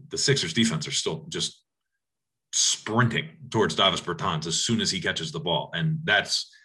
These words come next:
that's what you lose. And when you're already struggling to knock down threes, that's going to be a, a challenge for them. Um, but, you know, it, maybe beyond the injuries, Zach, what are you looking for, um,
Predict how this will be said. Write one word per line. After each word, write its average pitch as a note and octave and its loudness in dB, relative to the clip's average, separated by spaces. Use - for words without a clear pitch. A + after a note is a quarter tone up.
that's G#2+ 2
what G2 -2
you E2 -2
lose. C#2 -6
And D#2+ 0
when E2 0
you're F2+ 0
already F2+ 2
struggling E2 -2
to E2 -6
knock D#2+ -2
down D#2+ -6
threes, D#2+ -2
that's E2 -2
going D#2 -2
to D#2+ -6
be C#2 -8
a, D2 -2
a D2+ -2
challenge F2+ -2
for E2+ -4
them. G#2 0
Um, E2+ 4
but, D#2+ 2
you E2+ -4
know, C#2+ -4
it, F#2+ 0
maybe F#2 0
beyond F#2 2
the F2 0
injuries, E2+ 0
Zach, E2+ 0
what F#2+ -2
are F#2+ 2
you F#2 -4
looking F2+ -6
for, E2+ -2
um, E2+ 4